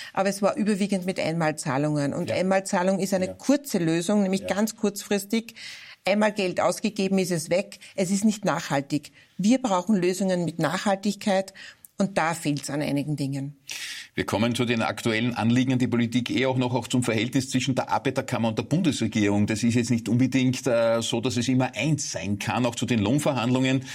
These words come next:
Speaker 2: Wir werden darüber noch reden. Aber zuerst einmal der Blick zurück in deine Kindheit und Jugend. Äh,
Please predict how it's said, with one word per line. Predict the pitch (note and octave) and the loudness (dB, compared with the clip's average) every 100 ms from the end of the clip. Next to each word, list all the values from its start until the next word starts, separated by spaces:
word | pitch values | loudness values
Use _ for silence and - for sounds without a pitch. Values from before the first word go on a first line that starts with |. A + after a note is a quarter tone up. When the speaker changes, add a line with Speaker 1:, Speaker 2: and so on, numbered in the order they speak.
| - | -4
Speaker 2:
Wir | A#2 | -2
werden | A2 A#2 | 0 0
darüber | A2+ A#2+ | 2 2
noch | B2 | 2
reden. | G#2 C#3 F3+ | 0 2 2
Aber | D3 | 0
zuerst | - D3 C#3 - | 0 0 0 0
einmal | F#3 E3 | -2 0
der | D3+ | 0
Blick | D#3 F#3 - | 0 -2 -2
zurück | G#3+ F3 E3 - | 0 0 0 -2
in | B2 | 0
deine | C#3 C#3 | 0 -2
Kindheit | - - D3+ F3 D#3 E3+ D#3+ | -4 -4 0 2 0 -2 -2
und | D#3 | -2
Jugend. | C3+ B2+ F#2 E2+ - - | 2 2 2 -4 -6 -12
Äh, | - F2+ F2+ | -10 -8 -8